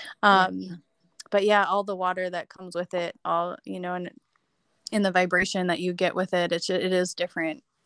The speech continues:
Speaker 1: And I actually don't drink as much water as I used to 'cause I'm eating most of, eating it
Speaker 2: I,
Speaker 1: more than
Speaker 2: I barely ever drink water unless I'm at the sauna, then I do. But
Speaker 1: Mm-hmm.
Speaker 2: oftentimes it has something else in it, you know,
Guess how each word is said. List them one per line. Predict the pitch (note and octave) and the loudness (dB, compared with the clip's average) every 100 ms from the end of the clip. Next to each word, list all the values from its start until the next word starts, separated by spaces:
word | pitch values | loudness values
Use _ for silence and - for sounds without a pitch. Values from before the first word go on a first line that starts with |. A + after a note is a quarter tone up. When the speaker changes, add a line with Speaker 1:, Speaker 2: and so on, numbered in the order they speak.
| - | 0
Speaker 1:
And | F#3+ | 4
I | F#3+ | 4
actually | F#3+ A3 G3 | 4 2 2
don't | F#3+ G3 | 2 0
drink | G3+ A#3 A3 | 2 2 2
as | F#3 | 0
much | D#3+ D#3+ | -2 -6
water | - D3+ D#3+ D#3 | -2 -2 0 -4
as | F#3 | -4
I | - | -4
used | F#2+ F#3+ - | -4 -6 -2
to | F#3 | -2
'cause | - F#3 | -2 2
I'm | F3 F3 F3+ - - | 2 2 -2 -6 -4
eating | G3+ F#3 F3+ | -2 0 0
most | E3 F3+ - | -2 -4 -6
of, | - - | -8 -6
eating | A3 G3+ F3+ | 0 2 2
it | - - | 0 4
Speaker 2:
I, | A3+ | 4
Speaker 1:
more | E3+ F3+ | 4 -2
than | - F#3 | -4 -4
Speaker 2:
I | A3+ A3 | -4 -2
barely | A#3+ A#3+ A3+ G3+ | 0 0 0 0
ever | G#3 A#3+ | 2 0
drink | G3 F3+ F3+ | -2 -8 -4
water | F#3+ G3+ D3+ | -2 -2 -4
unless | - F3+ F#3+ - - | -4 -6 -8 -10 -10
I'm | G3 F3+ | -8 -6
at | - | -8
the | - | -8
sauna, | - G#3+ F3 D#3+ | -2 0 0 0
then | F3 | -2
I | E3 | -2
do. | D3+ - F#3+ A3+ - _ A3 G#3 | -2 -2 -2 -4 -8 _ 2 6
But | G#3 G#3+ | 6 6
Speaker 1:
Mm-hmm. | A3+ | 6
Speaker 2:
oftentimes | G#3 F#3+ G3 F3+ F#3+ F3 | 6 6 2 -2 -2 -2
it | F3+ | -2
has | E3+ D#3+ | -2 -2
something | - D#3+ E3+ D#3+ | -2 -4 -4 -4
else | D#3 - | -4 -4
in | F#3 | -4
it, | E3 D#3+ | -4 -4
you | E3+ | -4
know, | D#3+ D#3+ | -2 -4